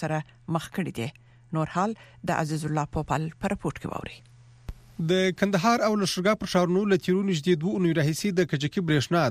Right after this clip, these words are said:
Speaker 2: د وسلوالو طالبانو له لوري پارچاو شوې ده. ستونزه د کجکي په ولسوالۍ کې د افغان قواو او وسلوالو طالبانو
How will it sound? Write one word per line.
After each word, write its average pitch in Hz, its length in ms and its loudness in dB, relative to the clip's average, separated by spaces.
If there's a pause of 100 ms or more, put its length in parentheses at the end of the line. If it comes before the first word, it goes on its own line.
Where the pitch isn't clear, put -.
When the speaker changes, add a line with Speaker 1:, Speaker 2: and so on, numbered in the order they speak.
(100)
Speaker 2:
د 123 160 4
وسلوالو 139 440 2
طالبانو 156 440 2
له 120 140 4
لوري 135 260 0
پارچاو 156 340 0
شوې 104 260 0
ده. 131 100 -6 (760)
ستونزه 151 400 2 (140)
د 156 120 4 (140)
کجکي 135 320 0
په 151 100 0
ولسوالۍ 143 480 2
کې 156 140 -2
د 131 100 4
افغان 151 300 0
قواو 151 320 2
او - 100 2
وسلوالو 143 480 2
طالبانو 143 400 2